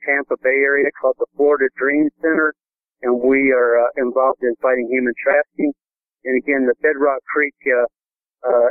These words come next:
initiative I mentioned earlier is Care eighteen L A, and we're doing collabor-, taking collaborative measures to get people united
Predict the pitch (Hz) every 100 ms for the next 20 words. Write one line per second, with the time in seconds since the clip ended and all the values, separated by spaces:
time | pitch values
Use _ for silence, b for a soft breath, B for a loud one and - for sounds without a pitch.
0 | 151 135 147 - 131 123 127 147 147 139
1 | - 123 135 139 135 123 123 - - -
2 | 156 143 143 135 - 143 131 127 127 135
3 | 135 139 _ _ _ _ 123 127 143 139
4 | - 147 143 127 135 135 135 127 - 147
5 | - 135 - 127 131 123 123 117 131 135
6 | 123 120 - 131 127 - _ _ _ -
7 | 160 - 160 - 135 123 123 127 143 131